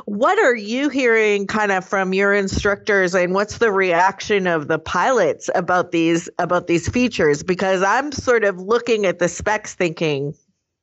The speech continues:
"Okay, this is, <laughs> this is kind of impressive." But, um,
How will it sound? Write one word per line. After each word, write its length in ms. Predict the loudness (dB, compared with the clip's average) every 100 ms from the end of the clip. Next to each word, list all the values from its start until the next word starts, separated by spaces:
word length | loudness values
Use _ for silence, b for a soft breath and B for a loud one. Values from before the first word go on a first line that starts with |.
| _ B B B B B -6
"Okay, 640 | -4 -2 2 2 4 2
this 280 | 0 0 0
is, 220 | 2 2
<laughs> 500 | 4 2 0 0 0
this 300 | 0 -2 0
is 200 | 2 2 0
kind 260 | 0 2
of 140 | 2 2
impressive." 840 | 0 0 0 0 2 2 2 -2
But, 360 | -2 2 2 0
um, 340 | 0 0 0